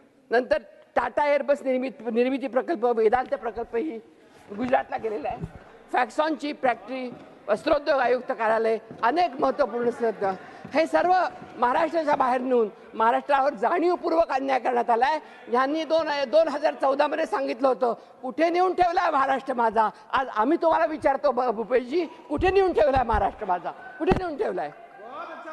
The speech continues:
या संपूर्ण जत-, अर्थसंकल्पामध्ये माझ्या महाराष्ट्रासह छत्तीसगड, कर्नाटक, दिल्ली, हरियाणा, हिमाचल, झारखंड,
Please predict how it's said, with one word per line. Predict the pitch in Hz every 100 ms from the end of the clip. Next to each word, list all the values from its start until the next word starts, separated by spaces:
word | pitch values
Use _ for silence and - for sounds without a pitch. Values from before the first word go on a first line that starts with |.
| - 254
या | 311
संपूर्ण | 320 302 - 392 381
जत-, | 339 285 311
अर्थसंकल्पामध्ये | 302 294 302 302 254 269 254 247 214 208 - -
माझ्या | 233 254 339
महाराष्ट्रासह | 277 262 285 294 269 240 202 175 - - -
छत्तीसगड, | - - 339 269 233 208
कर्नाटक, | - 262 277 277 277 214
दिल्ली, | 190 277 320 285 254
हरियाणा, | 277 285 294 254 220
हिमाचल, | 349 285 285 311 220
झारखंड, | 269 320 233 294 214